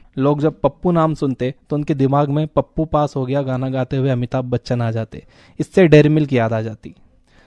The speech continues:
जंडू बाम के साथ भी ऐसा ही कुछ हुआ था। मुन्नी बदनाम हुई सॉन्ग रिलीज होने के बाद जंडू बाम की सेल्स बढ़ गई थी।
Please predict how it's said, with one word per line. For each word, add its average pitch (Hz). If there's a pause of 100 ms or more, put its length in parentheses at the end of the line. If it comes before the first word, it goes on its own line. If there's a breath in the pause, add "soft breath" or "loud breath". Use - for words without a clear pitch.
(140)
जंडू 165
बाम 180
के 180
साथ 160
भी 160
ऐसा 156
ही 156
कुछ 151
हुआ 139
था। 139
मुन्नी 151
बदनाम 151
हुई 151
सॉन्ग 139
रिलीज 135
होने 127
के 135
बाद 123 (220)
जंडू 160
बाम 131
की 139
सेल्स 131
बढ़ 127
गई 120
थी। -